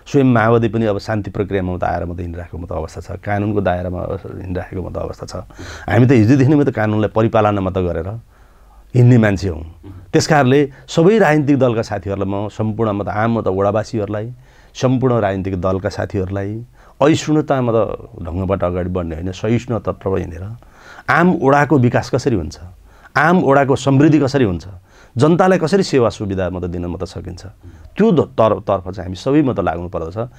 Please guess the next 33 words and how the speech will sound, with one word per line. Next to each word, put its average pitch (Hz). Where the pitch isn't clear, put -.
किनभने 175
लामो 214
सङ्घर्ष 175
गरेर 120
म 104
त 92
आएको 90
हामी, 85
के 185
को 202
निम्ति 135
सङ्घर्ष 92
गऱ्यौँ 80
त 82
हामीले? 85
के 214
को 233
निम्ति 202
सङ्घर्ष 131
गऱ्यौँ? 82
हामीले 127
देश 135
र 123
जनताको 113
निम्ति 95
सङ्घर्ष 90
म 85
त 87
गऱ्यौँ। 78
अहिले 143
लोकतन्त्र 131
प्राप्त 131
गरिसकेपछि 117